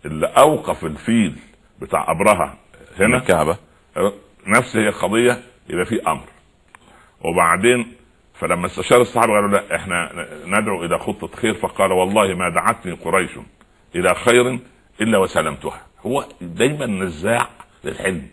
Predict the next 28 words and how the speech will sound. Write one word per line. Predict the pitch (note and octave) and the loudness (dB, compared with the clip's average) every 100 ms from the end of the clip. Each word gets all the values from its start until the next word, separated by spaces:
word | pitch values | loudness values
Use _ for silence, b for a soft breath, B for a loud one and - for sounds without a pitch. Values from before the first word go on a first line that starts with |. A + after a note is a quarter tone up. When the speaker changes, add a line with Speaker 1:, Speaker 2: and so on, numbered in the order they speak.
| _ | _
Speaker 2:
مم. | D#2+ C#2+ - _ | -8 -8 -10 _
Speaker 1:
نزاع | D2+ D#2+ G#2+ | -10 -2 0
للخير. | G2+ - - C#2 - B B B B B - | 0 -4 -8 -10 -12 B B B B B -2
فأول | - D#2 - - B2+ D3+ | 0 2 0 4 6 6
ما | B2+ | 4
قامت | - - C3 D3 - | 2 6 6 6 2
الناقة، | G#2 G2 F#2+ A2 - _ _ _ | 0 -2 -4 -6 -10 _ _ _
خلاص | - - - - | -4 -4 -4 -4
عارف | D#2+ G2 F2 | 0 0 0
أن | E2 E2 | -4 -2
الله | E2 | -2
سبحانه | F2+ D2+ | -2 -4
وتعالى، | - F2+ | -2 0
وجت | G2 F#2+ F#2+ | 2 0 -2
عند | F2 F#2 E2+ E2+ D#2+ C#2+ D2+ | -2 -2 -4 -2 -2 -2 -4
بيع، | D2+ F#2+ E2 D2+ | 0 0 0 -4
عند | C2+ D#2 D#2 | -6 -6 -8
الشجرة، | D2 D2+ D2 G2+ G#2+ F#3 - - _ _ - | -8 -10 -2 0 2 0 -2 -8 _ _ -20
وخلاص | F#2+ F2+ - F2 D#2+ | -14 -10 -6 -6 -6
يبقى | D#2 - - _ - | -12 -14 -16 _ -6
هنا | G2 F2+ | -4 -4
سبحان | - - D#2 | -8 -10 -8
الله. | C#2 C2+ - b b b | -8 -12 -14 b b b
هناك | E2+ C#3 B2+ - - _ b | -2 0 -2 -6 -20 _ b
في، | - F2 | -12 -12
في، | E2 E2 D#2+ | -8 -8 -10
في، | - D#2+ D2+ D2 | -10 -10 -8 -6
آه، | C#2+ C#2 C2+ C2+ B1+ A#1+ B1+ A#1+ | -6 -6 -8 -10 -10 -10 -10 -12